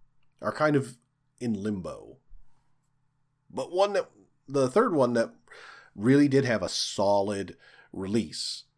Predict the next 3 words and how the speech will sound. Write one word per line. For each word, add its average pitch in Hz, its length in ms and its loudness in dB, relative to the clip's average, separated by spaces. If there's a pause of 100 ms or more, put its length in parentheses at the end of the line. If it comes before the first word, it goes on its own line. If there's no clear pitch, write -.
(480)
was 87 480 -6 (100)
Andor. 98 680 -2 (1800)
I'm 147 800 0